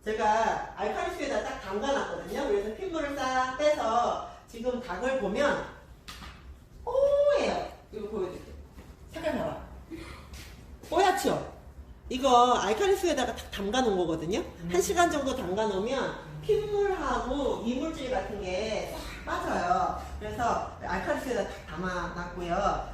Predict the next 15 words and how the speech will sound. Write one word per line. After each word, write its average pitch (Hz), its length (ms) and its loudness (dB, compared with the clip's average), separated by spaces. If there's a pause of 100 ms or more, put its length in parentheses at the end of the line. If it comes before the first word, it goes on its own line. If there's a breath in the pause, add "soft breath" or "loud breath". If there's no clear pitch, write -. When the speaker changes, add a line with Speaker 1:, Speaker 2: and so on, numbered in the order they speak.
(200)
Speaker 1:
담가놨고 190 920 0 (140)
이제 190 100 0 (100)
오늘은 269 600 2 (920)
웍에다가, 185 1080 2 (260)
어, 156 360 -10
요 202 380 6 (340)
씻어놓은 302 840 0
닭, 208 260 -4
이거는 311 420 0
닭봉하고 262 1300 0 (1080)
날개, 220 600 2 (400)
이게 233 160 -2
뭐냐, 185 280 2
윙, 262 360 2
윙. - 280 0